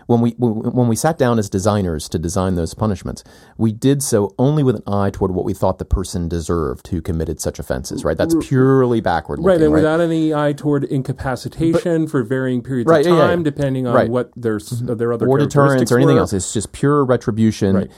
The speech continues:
Speaker 1: And so, uh, uh, but I think even then, we would be making a judgment about what the subjective experience of the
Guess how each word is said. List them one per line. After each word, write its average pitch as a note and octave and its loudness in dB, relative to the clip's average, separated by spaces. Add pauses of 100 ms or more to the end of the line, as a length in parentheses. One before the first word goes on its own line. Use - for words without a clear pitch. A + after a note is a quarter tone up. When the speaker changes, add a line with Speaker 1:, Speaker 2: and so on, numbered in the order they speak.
(180)
Speaker 1:
And G#2 0
so, G2+ 2
uh, A#2+ 2
uh, G#2+ 0 (260)
but C#3 4
I E3 4
think G3 4
even F#3+ 4
then, B2 0 (320)
we D3+ 6
would D3 4
be D#3 2
making D3 2
a A2+ 4
judgment A2 2 (200)
about A2+ 2
what C3 2
the B2+ 0
subjective A#2+ 0
experience G#2+ -2
of G2+ -2
the F#2+ 0